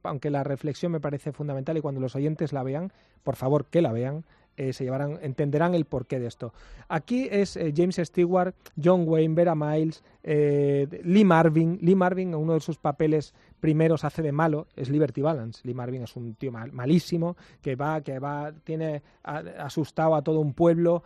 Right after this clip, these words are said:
Eh, John Wayne es el único que sabe plantarle cara y al que Liberty Balance teme. Y James Stewart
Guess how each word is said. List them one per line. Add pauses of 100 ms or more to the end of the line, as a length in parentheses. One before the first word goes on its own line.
(180)
Eh,
John
Wayne
es
el
único
que
sabe
plantarle
cara
y
al
que
Liberty
Balance
teme.
Y
James
Stewart